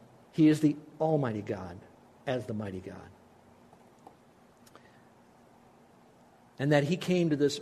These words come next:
earth for the express purpose of taking upon himself the sin of everyone two thousand years ago.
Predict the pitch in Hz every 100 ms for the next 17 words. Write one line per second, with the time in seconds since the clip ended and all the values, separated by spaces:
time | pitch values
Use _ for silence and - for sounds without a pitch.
0 | - 156 139 - 151 127 123 - - 165
1 | 165 - - 170 160 117 - - - -
2 | - - - - - - - - - -
3 | 127 - 185 190 175 175 170 151 143 -
4 | 165 117 113 - - _ - - - -
5 | _ _ _ _ - - 139 - - 180
6 | 127 107 117 - - - - - - -
7 | - _ - - 123 135 123 95 90 98
8 | - - _ _ _ _ _ - 208 196
9 | 175 165 156 147 147 143 123 127 120 101